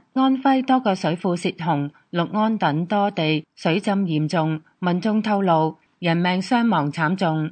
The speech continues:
但政府封鎖消息。安慶村民方先生話，三峽已經開咗九個窿。我哋呢個縣城裏邊，前幾日一個水庫亦喺度泄洪。我哋安興嘅水位比較高，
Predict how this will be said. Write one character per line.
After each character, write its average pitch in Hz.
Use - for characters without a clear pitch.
但 170
政 185
府 156
封 233
鎖 165
消 214
息。 208
安 247
慶 208
村 240
民 156
方 214
先 214
生 214
話， 147
三 220
峽 190
已 165
經 214
開 214
咗 175
九 151
個 175
窿。 196
我 185
哋 202
呢 262
個 254
縣 190
城 175
裏 170
邊， 180
前 165
幾 170
日 196
一 247
個 233
水 175
庫 190
亦 190
喺 180
度 208
泄 190
洪。 143
我 190
哋 190
安 226
興 220
嘅 180
水 170
位 180
比 165
較 180
高， 208